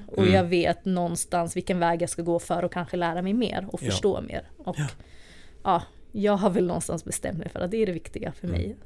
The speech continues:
Speaker 3: Mm.
Speaker 1: Så här, om det är någon som vill att jag ska kunna allt, då är inte jag rätt person.
Speaker 3: Nej.
Speaker 1: Så, så enkelt är det.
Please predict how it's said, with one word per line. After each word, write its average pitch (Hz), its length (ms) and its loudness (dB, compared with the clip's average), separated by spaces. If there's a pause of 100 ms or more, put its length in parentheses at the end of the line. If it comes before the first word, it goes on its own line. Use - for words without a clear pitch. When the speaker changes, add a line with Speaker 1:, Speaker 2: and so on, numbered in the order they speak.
Speaker 3:
Mm. 87 140 -2
Speaker 1:
Så - 80 -4
här, - 260 -2
om 190 180 0
det 196 100 2
är 190 40 2
någon 185 180 -2
som 175 340 -4
vill 170 220 0
att 170 120 -6
jag 175 100 -4
ska 185 100 -6
kunna 175 260 -6
allt, 170 280 -2
då 170 160 -4
är 160 40 -4
inte 165 140 -4
jag - 120 -6
rätt - 160 -10
person. - 300 -8 (140)
Speaker 3:
Nej. 87 240 -2
Speaker 1:
Så, - 100 -14
så - 120 -6
enkelt - 300 -10
är - 40 -10
det. 214 60 -10